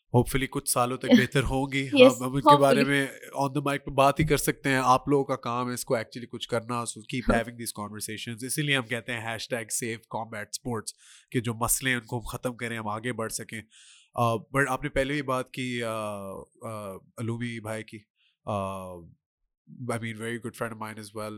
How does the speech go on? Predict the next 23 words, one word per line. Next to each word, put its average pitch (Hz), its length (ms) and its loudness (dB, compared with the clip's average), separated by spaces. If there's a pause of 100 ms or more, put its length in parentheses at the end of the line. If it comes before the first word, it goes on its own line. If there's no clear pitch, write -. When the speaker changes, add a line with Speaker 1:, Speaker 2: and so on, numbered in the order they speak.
(200)
Speaker 1:
what 110 140 -6
a - 100 -2
sweet 117 300 -6
guy। 107 300 -4 (520)
वो 135 280 2
कैसे 139 360 2
influence 113 460 -8
रहे 110 100 -8
हैं 107 80 -6
आपकी 101 240 -10
ज़िंदगी 104 380 -16
में 101 160 -12
in 95 60 -20
terms 104 220 -10
of 101 200 -18
just 123 160 -6 (100)
fighting 123 360 0
career, 123 360 -2
otherwise 113 440 -6
as 110 220 -10
well, 110 220 -8 (240)
like, 101 460 -8
how, 120 80 0